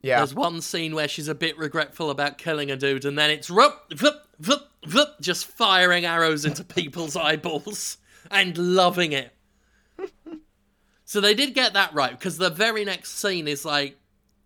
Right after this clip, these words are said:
Speaker 2: her shooting arrows at dudes and not giving a fuck, so
Speaker 1: Uh, pre-, pretty soon thereafter, yeah.
Speaker 2: Oh, yeah,
Speaker 1: Uh,
Speaker 2: not the next scene, but, but very soon after.
Speaker 1: Yeah, it's, it's pre-, it's, it's gonna, not gonna take long. Uh, after having,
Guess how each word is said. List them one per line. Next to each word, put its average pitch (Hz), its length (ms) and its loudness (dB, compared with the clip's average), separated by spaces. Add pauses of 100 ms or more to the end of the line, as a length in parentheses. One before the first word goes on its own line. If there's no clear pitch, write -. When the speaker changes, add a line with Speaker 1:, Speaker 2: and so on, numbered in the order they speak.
(140)
Speaker 2:
her 170 200 0
shooting 156 380 -4
arrows 135 400 -2
at - 120 -8
dudes 139 260 -2
and 139 120 -8
not 139 180 -8
giving 139 260 -4
a 127 60 -8
fuck, - 640 -4
so 123 560 -6 (160)
Speaker 1:
Uh, 143 60 -10
pre-, 190 260 -6
pretty 202 300 -2
soon 170 320 -4
thereafter, 120 680 0
yeah. 95 300 -4 (840)
Speaker 2:
Oh, 143 160 2
yeah, 180 140 6
Speaker 1:
Uh, 170 40 4
Speaker 2:
not 202 180 0
the 170 80 -4
next 127 240 -6
scene, 123 180 -12
but, 135 160 -8
but 135 140 -8
very 143 280 -2
soon 123 300 -16
after. 151 100 -10
Speaker 1:
Yeah, 120 140 -2
it's, 127 160 -10
it's - 220 -12
pre-, - 260 -8
it's, 131 260 -10
it's 127 220 -12 (140)
gonna, 135 200 -6 (160)
not 151 160 -2
gonna 151 140 -4
take 131 260 -4
long. 107 280 -2 (120)
Uh, 135 280 0 (100)
after 202 320 0
having, 156 340 0